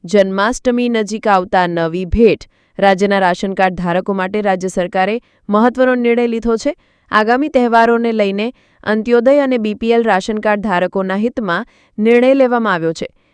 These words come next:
જેનાથી પંચોતેર લાખ રાશન કાર્ડ ધારકોને સીધો ફાયદો થશે. સરકારે તહેવારોને લઈને વધારાની ખાંડ રાહત દલે ખાદ્ય તેલનું વિતરણ કરવાનો નિર્ણય જાહેર કર્યો છે,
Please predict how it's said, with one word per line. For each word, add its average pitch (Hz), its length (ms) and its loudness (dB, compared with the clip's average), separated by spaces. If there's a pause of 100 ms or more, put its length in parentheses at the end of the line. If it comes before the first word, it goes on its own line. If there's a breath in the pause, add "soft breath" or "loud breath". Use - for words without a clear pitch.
(120)
જેનાથી 196 360 -2
પંચોતેર 285 480 -4
લાખ 240 340 0
રાશન 214 340 -2
કાર્ડ 202 200 -2
ધારકોને 180 520 -4
સીધો 202 280 -4
ફાયદો 214 320 0
થશે. 165 320 -8 (500)
સરકારે 196 460 0
તહેવારોને 185 560 0
લઈને 185 440 -2 (340 soft breath)
વધારાની 220 520 2
ખાંડ 214 360 -2
રાહત 190 340 0
દલે 190 380 0 (280 soft breath)
ખાદ્ય 208 360 2
તેલનું 254 320 0
વિતરણ 226 320 -2
કરવાનો 202 420 -2
નિર્ણય 190 340 -2
જાહેર 175 300 -2
કર્યો 190 260 -2
છે, 269 220 -8